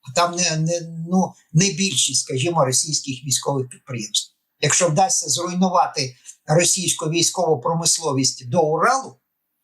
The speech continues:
от, е, росіянам вже, ну, плюс Н П З, е, плюс, е,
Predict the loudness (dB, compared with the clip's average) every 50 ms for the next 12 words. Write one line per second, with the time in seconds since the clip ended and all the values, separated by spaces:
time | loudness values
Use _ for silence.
0 | _ _ _ _ 0 0 0 2 0 -2 -2 0 0 0 0 0 0 2 2 2
1 | 2 2 0 0 0 0 2 2 0 0 0 0 -2 -2 -2 0 0 0 0 0
2 | -2 0 2 2 2 2 0 0 -2 -4 -2 0 2 2 4 2 2 0 -2 -4
3 | -10 _ _ _ _ _ _ _ _ _ _ _ _ 2 2 2 2 0 2 2
4 | 2 4 4 2 2 2 2 0 0